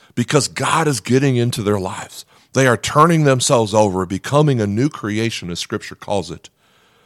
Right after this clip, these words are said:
I could have missed out on all of this, right? This.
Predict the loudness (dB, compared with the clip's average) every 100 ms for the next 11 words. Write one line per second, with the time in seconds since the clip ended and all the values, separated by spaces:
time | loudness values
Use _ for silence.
0 | _ -2 -2 0 -4 -4 -4 -2 -2 -4
1 | -2 -2 -4 -12 _ _ _ -10 -6 2
2 | 2 4 2 0 -12 _ _ _ -20 -8
3 | -8 -6 -10 -12 -16 _ _ _ _ -12
4 | -12 -14 _ _ _ -8 -6 -12